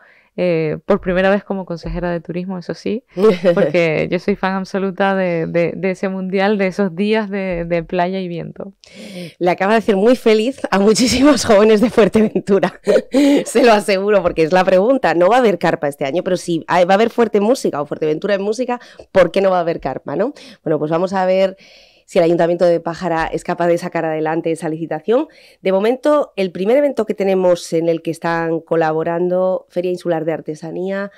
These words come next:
Speaker 2: a través de la Consejería, aunque hoy Matías Peña decía que no había llegado ni un solo euro de esos cuarenta mil que habían cedido desde el Cabildo Insular de Fuerteventura y que tampoco se había firmado el convenio. Eso ha dicho el alcalde de Antigua.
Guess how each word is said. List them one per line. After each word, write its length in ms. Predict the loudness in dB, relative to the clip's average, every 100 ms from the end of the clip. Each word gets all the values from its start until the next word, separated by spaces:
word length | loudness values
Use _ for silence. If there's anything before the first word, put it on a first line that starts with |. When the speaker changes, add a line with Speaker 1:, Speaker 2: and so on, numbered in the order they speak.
| -20 -20 -14 -8
Speaker 2:
a 100 | -4
través 300 | -2 -4 -4
de 80 |
la 100 | -6
Consejería, 460 | -6 -10 -6 -4 -2
aunque 200 | 0 2
hoy 120 | 2
Matías 400 | 2 -2 -4 -4
Peña 220 | -4 -4
decía 280 | -4 -4 -4
que 80 | -2
no 80 | -2
había 220 | -2 -2
llegado 580 | -2 -4 -4 -2 -2 -4 _ _ -6
ni 220 | -2 0
un 160 | 0 -2
solo 360 | 0 2 4
euro 280 | 2 0 -2
de 80 | -4
esos 200 | -8 -10
cuarenta 400 | -6 -6 -6 -6
mil 280 | -4 -4 -6
que 100 | -6
habían 300 | -6 -6 -8
cedido 380 | -6 -6 -6 -8
desde 180 | -8 -10
el 60 |
Cabildo 300 | -10 -8 -6
Insular 260 | -6 -6 -6
de 80 | -4
Fuerteventura 560 | -6 -2 -2 -2 -6 -6
y 120 | -8
que 140 | -6 -4
tampoco 420 | -6 -6 -8 -6
se 80 | -2
había 160 | -2
firmado 560 | -2 -2 0 0 0 -4 _ _ _ _
el 240 | -4 -2 -2
convenio. 720 | 0 2 2 0 -2 -6 -12 -16
Eso 180 | -6 -2
ha 40 |
dicho 320 | -2 -2 -4
el 140 | -4 -8
alcalde 580 | -6 -6 -2 -2 -2 -4
de 140 | -6
Antigua. 480 | -6 -6 -6 -6